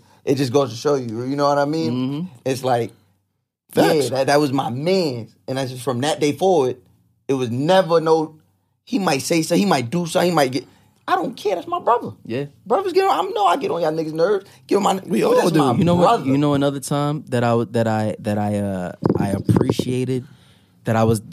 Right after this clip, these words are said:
Speaker 2: not, not just appreciated, 'cause I feel like appreciated is too, is too, um, small a term. That knowing how you are and, and who you are and how you stand on your, and how you stand on everything that you stand on.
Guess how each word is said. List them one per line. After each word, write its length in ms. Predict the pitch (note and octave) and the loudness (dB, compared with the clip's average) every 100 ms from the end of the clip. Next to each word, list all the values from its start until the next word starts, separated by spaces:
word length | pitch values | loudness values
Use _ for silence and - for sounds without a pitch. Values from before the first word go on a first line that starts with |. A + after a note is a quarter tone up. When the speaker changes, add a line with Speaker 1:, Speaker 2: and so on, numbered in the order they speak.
| - | -4
Speaker 2:
not, 340 | D#3 G3 F3 D3+ | 0 2 2 2
not 200 | F3+ C3 | -2 0
just 280 | A#2+ C#3+ | 0 0
appreciated, 760 | B2+ - A#2+ A2 A2 G2+ G2+ - - - | -2 -2 -2 -2 -2 -2 -4 -8 -14 -20
'cause 140 | - B2 | -2 0
I 60 | |
feel 140 | A#2+ C3+ | 2 4
like 120 | A#2+ | 2
appreciated 640 | G2+ - A2+ - G#2 G2+ F#2+ | 2 0 -2 0 0 0 0
is 240 | F#2+ - | 0 -2
too, 500 | - - G#2 G2+ - - | -4 0 0 0 -6 -6
is 260 | G#2+ G2+ - | -2 -2 -4
too, 380 | - G#2+ G#2+ F#2+ | -4 -2 -2 -2
um, 300 | G2 F#2+ F#2 | -4 -6 -8
small 440 | - - G#2+ F#2 | -6 -6 -4 -2
a 60 | F#2+ | -4
term. 380 | F#2+ F#2+ F#2 F2 - - - _ _ | -4 -4 -6 -8 -18 -20 -20 _ _
That 460 | F#3+ A#2+ G#2+ G#2 - _ _ _ _ _ _ _ _ _ | -6 -2 -2 -4 -8 _ _ _ _ _ _ _ _ _
knowing 360 | C3+ E3+ F3 D3 | 2 6 6 4
how 200 | C3+ B2+ | 4 4
you 260 | A2+ A2+ | 4 4
are 320 | G#2+ F#2+ F2 - _ _ _ _ _ _ _ _ | 2 0 -4 -10 _ _ _ _ _ _ _ _
and, 280 | B2+ A#2 A#2 | -2 -2 -2
and 220 | B2 A2+ A2+ | -2 0 0
who 240 | - D3+ | 2 2
you 220 | C3 A#2 A2+ | 2 2 2
are 160 | A2 | 2
and 100 | G#2+ | 0
how 140 | A2+ B2 | 0 2
you 120 | A#2 | 2
stand 420 | A2 - A#2+ A2+ | 0 0 2 2
on 140 | A2+ | 2
your, 280 | G#2+ G#2+ G#2 - | 2 2 0 -2
and 160 | G#2+ | -2
how 100 | A#2 | 0
you 140 | A2+ G#2+ | 2 0
stand 460 | - A2 A2 G#2+ | -2 0 0 2
on 280 | G#2 G2+ G2+ | 2 0 -2
everything 360 | A2 A2 G2+ G#2+ | -2 0 0 -2
that 140 | G2 | -2
you 80 | G2 | -4
stand 380 | G2 G#2 G2+ F#2 | -6 -4 -4 -4
on. 240 | F2 E2 | -4 -10